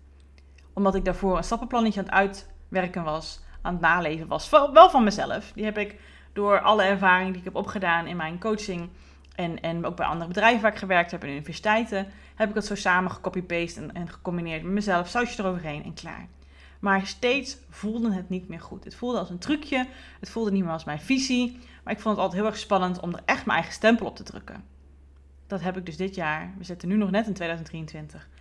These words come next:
zeker wel gedaan. Ja, daar ben ik enorm trots op. En zo kom ik steeds verder los van mijn beschermingsmechanismen en gaan mijn functies, nou ja, in dit geval, hè, mijn vorm van ondernemerschap, met mij mee. En dit gaat waarschijnlijk ook steeds zo verder door in mijn leven.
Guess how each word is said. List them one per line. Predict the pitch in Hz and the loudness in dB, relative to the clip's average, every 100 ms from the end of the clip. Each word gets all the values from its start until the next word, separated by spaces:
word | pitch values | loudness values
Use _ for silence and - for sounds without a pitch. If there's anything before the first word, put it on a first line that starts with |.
| - - - - - - | -20 -20 -20 -20 -20 -10
zeker | 165 147 214 240 208 160 | -6 4 6 6 2 2
wel | 160 | 2
gedaan. | 160 160 156 156 147 - - - | 0 -2 -4 -6 -10 -14 -20 -14
Ja, | - - - - | -12 -12 -14 -16
daar | - | -10
ben | 175 | -6
ik | 175 | -6
enorm | 165 175 170 | -4 -4 -4
trots | - 208 208 | -6 -8 -8
op. | - - | -14 -14
En | - 175 | -10 -6
zo | 214 | -4
kom | 220 220 | 0 0
ik | 202 | 0
steeds | - 247 285 285 - - | 0 2 2 0 -16 -20
verder | - 233 247 262 277 | -2 4 4 4 0
los | 220 196 - | 0 -4 -2
van | 220 | -2
mijn | 170 | -2
beschermingsmechanismen | 151 - 202 240 277 254 233 208 185 180 170 170 - - - - | -4 -4 0 2 0 -2 -2 -2 -4 -4 -10 -10 -14 -20 -20 -10
en | 180 | -6
gaan | 180 175 165 | -4 -2 -2
mijn | 143 151 | -2 -4
functies, | 208 226 226 202 190 190 - - | 4 4 4 -2 -4 -6 -12 -14
nou | - - 131 | -14 -10 -10
ja, | |
in | 117 | -6
dit | 170 175 | -6 -6
geval, | 170 156 147 | -4 -2 -2
hè, | 170 | -2
mijn | 196 151 147 - - | -2 -2 -6 -12 -20
vorm | - 208 214 | 0 4 4
van | 202 | 4
ondernemerschap, | 160 170 160 190 196 - 165 - - - - | -2 -4 -2 0 0 0 -2 -4 -16 -18 0
met | 196 240 - | 4 4 0
mij | 147 | -6
mee. | 156 175 - - - - - | -4 -4 -6 -14 -20 -20 -12
En | - | 0
dit | 208 208 | 0 0
gaat | - 208 202 208 | 2 4 4 0
waarschijnlijk | 196 - 143 160 160 | -8 -6 -6 -6 -6
ook | 156 160 | -6 -6
steeds | - 156 - | -6 -10 -10
zo | 175 | -12
verder | 151 - | -12 -12
door | - 92 | -12 -12
in | - | -12
mijn | - | -12
leven. | - - - - | -12 -12 -14 -20